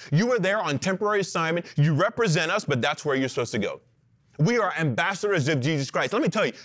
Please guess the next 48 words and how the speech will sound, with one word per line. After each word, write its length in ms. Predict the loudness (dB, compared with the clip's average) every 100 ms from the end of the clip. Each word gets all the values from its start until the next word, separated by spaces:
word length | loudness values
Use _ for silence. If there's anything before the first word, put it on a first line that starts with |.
| 0
you, 400 | 2 2 0 -4 -10 -2
you 280 | 0 2 2
are 100 | 0
not 300 | 0 0 0
of 180 | 0 2
this 220 | 0 0
world. 280 | 0 0 -2
I 40 |
kinda 200 | -2 -4
hate 240 | -2 -2 -2
it 20 |
when 120 | 0
people 220 | -2 -2
put 140 | -4 -2
that 140 | -2
on 120 | 0
the, 200 | -2 -4 -8 -20 -6
on, 140 | -6
on, 400 | -2 -4 -2 -2
on 100 | 0
the 60 | 0
back 280 | 0 0 0
of 120 | -2
the 80 | 0
car 260 | 0 0
because 240 | 0 0 0
then 240 | -2 0
they're 160 | 0 0
the 80 | -2
ones 240 | -2 -2
that 100 | -2
are 60 | -2
the 240 | -2 -2
most 260 | -2 -4 -4
nastiest 500 | -2 -2 -2 -4 -2
people 220 | -2 -2
on 80 | -2
the 60 | 0
road. 180 | 0 -2 -2
But, 140 | -2 0
but 120 | 0
listen 300 | 0 0 -2
to 120 | -4
me. 40 | -8 -14 -14 -16 -14 -16 -10 0
But 160 | 0
they're 180 | 2 2
right, 280 | 2 0 0
though. 220 | 0 0